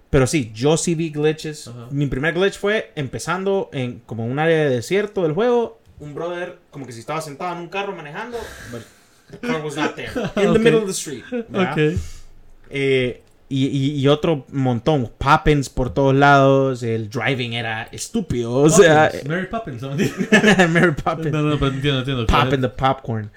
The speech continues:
Speaker 2: Oh.
Speaker 1: Eh, por ejemplo, vos manejabas, ibas a doscientos kilómetros por hora, te salías del carro y caminabas. Y el carro, o sea, el carro se iba, ¡fu!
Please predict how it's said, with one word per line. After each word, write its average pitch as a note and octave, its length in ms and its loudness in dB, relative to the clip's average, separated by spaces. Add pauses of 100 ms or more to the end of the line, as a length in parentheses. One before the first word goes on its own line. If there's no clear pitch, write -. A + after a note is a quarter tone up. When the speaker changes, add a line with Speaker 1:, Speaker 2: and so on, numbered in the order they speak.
(120)
Speaker 2:
Oh. C#3+ 320 -6
Speaker 1:
Eh, B2 640 4 (680)
por C#3 140 4
ejemplo, D3+ 360 4
vos D3 140 0
manejabas, F3 580 -2
ibas D#3 220 4
a C3+ 240 2
doscientos D3 480 0
kilómetros F3+ 300 -8
por E3+ 140 -8
hora, F#3+ 260 -6
te C#3 100 -4
salías C3 320 -2
del D#3 140 -6
carro G#3 500 -8
y A#2+ 280 -2 (380)
caminabas. A2 520 -10 (260)
Y C#3 80 -6
el A#2+ 80 -6
carro, D#3 220 -2
o D3 140 -8
sea, C3+ 160 -4
el A2 60 -10
carro D3 180 -8
se G3 120 -2
iba, A3+ 160 -6
¡fu! A#4+ 500 -6